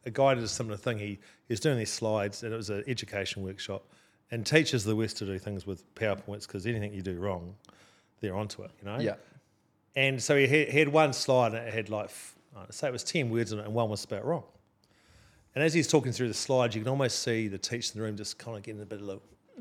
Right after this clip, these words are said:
Speaker 1: answer, you know? 'Cause they, they, they'd spotted it, you know? And I was sitting there, and I'm dyslexic, so I didn't see any mistake. I thought it was fine, so I didn't pick up on it.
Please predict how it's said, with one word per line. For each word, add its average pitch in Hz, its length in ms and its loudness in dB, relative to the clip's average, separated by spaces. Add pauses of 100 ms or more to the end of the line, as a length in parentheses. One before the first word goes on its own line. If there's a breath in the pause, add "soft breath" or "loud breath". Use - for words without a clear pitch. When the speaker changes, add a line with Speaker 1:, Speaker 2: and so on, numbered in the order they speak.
Speaker 1:
answer, - 340 8
you 233 60 8
know? 208 400 12
'Cause - 300 6
they, 247 260 12
they, 233 360 6
they'd 165 180 8
spotted 160 300 10
it, 110 140 0 (140)
you 139 60 -2
know? 202 240 2 (400)
And - 920 2
I 156 100 8
was 143 100 6
sitting 156 160 0
there, 143 240 6
and 147 120 6
I'm 185 140 10
dyslexic, 135 500 0
so 123 140 4
I 139 40 6
didn't 117 140 0
see 110 140 -4
any 98 140 -4
mistake. 98 380 -6
I - 40 -16
thought 107 120 -4
it 101 40 -10
was 92 140 -14
fine, 101 300 -8
so 104 400 -6
I 110 120 -6 (280)
didn't 104 180 -16
pick - 180 -12
up 107 140 -10
on 104 80 -12
it. - 60 -16